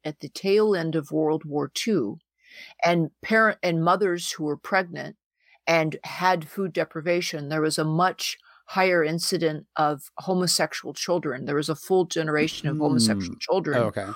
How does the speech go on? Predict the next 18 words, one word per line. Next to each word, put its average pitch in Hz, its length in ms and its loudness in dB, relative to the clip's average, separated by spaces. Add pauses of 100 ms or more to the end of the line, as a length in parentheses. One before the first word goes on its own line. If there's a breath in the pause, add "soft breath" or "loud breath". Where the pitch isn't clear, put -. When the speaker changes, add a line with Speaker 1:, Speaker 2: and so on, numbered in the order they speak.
(160)
Speaker 1:
where 202 180 6
as 185 260 6
a 202 60 0
response 226 920 2 (300 soft breath)
to - 120 2
either 165 280 4
stress - 680 0 (100)
or 160 160 -2
food 233 300 0
deprivation, 160 920 0 (380 loud breath)
the 170 140 2
sexual 214 600 2
orientation 165 960 0 (160)
of 170 220 2
the 185 80 -2
children 151 640 0
when 170 240 2
born 160 640 0